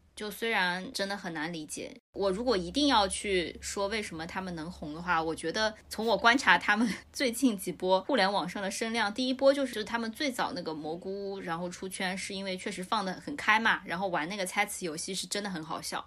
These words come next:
自此之后，他们的综艺再也没有做出来过同样的效果，就他们讲来讲去就那些段子。其实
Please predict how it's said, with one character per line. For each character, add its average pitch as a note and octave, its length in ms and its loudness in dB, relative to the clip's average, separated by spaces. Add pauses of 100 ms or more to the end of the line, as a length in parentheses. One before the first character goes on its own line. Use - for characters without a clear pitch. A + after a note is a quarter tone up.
(160)
自 D#4 200 -4
此 G3 200 -2
之 F#3 140 -6
后， G#3+ 160 0
他 A3 140 -2
们 G#3 40 -8
的 F#3+ 80 -2
综 G#3 220 -4
艺 G3+ 60 -4
再 B3 180 2
也 G3 60 -2
没 D#3+ 80 -6
有 D#3+ 120 -6
做 F3+ 160 -4
出 - 160 -8
来 D#3+ 140 -4
过 E3 140 -4
同 D#3+ 160 -8
样 E3+ 120 -4
的 E3 80 -6
效 D#3+ 220 -4
果， - 300 -10
就 C#4+ 100 -4
他 E4+ 140 -2
们 F4 80 -6
讲 E3+ 160 2
来 G3 80 0
讲 A3+ 180 2
去 A#3 140 -6
就 D4+ 160 -4
那 G#3+ 100 0
些 F3+ 140 -4
段 E3 240 -4
子。 - 100 -14
其 - 180 -6
实 A#2 220 -10